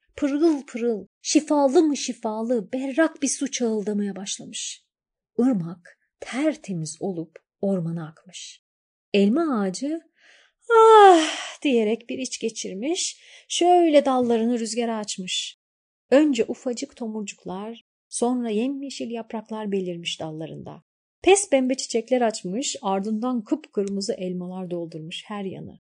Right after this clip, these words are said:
Rüzgarda keyifle salınmaya başlamış elma ağacı.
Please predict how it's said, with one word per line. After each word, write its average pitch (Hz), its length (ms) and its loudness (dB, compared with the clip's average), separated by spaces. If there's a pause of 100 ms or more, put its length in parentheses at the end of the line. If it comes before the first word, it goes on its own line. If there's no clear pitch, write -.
(920)
Rüzgarda 175 580 -4
keyifle 294 800 -6
salınmaya 180 560 -6
başlamış 156 460 -12
elma 147 320 -10
ağacı. - 260 -16